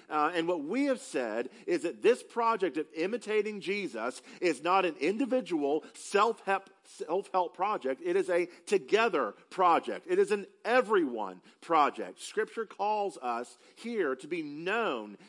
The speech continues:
together and to imitate good guides and good examples together. It is a community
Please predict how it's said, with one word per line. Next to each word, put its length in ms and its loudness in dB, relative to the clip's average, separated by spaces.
together 680 2
and 220 -4
to 200 -6
imitate 600 -4
good 360 2
guides 640 4
and 300 -8
good 240 0
examples 800 -6
together. 640 0
It 160 -2
is 320 2
a 80 -4
community 920 -2